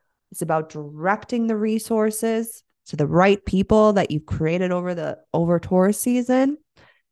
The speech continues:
and then really being able to influence them through that strength of the heart. Okay, that's the energy of this program. So how are you going to sell your resources?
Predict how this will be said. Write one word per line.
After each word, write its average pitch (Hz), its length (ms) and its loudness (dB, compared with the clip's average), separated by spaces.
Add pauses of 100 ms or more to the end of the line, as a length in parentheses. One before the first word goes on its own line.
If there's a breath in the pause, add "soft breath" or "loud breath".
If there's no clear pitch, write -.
(120)
and 196 200 0
then 190 360 0
really 233 420 0
being 190 380 -2
able 180 440 -2
to - 220 -16
influence 196 600 -8
them 143 420 -2 (1200)
through 226 240 -2
that 208 200 -2
strength 190 400 -6
of 175 100 -6
the 165 80 -4
heart. 131 380 -4 (540)
Okay, 170 300 -2
that's 185 280 0
the 190 140 0
energy 165 400 2
of 151 120 2
this 151 160 -2
program. 151 500 -4 (640 soft breath)
So 175 200 0
how 180 240 0
are 277 140 4
you 277 160 2
going 214 300 0
to 190 100 -6
sell 170 280 -6
your 156 140 -8
resources? - 800 -14